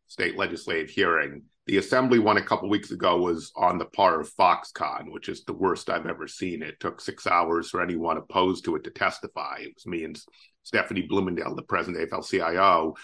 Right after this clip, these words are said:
And so it was better. It was also better when we get over the break because we have heard about this Republican opposition,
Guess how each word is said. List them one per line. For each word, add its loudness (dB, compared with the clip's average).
And 2
so 6
it 0
was 4
better. 6
It 0
was -2
also 4
better 4
when 4
we 2
get 4
over 4
the -4
break 2
because 2
we 4
have 4
heard 6
about 6
this 0
Republican 0
opposition, 0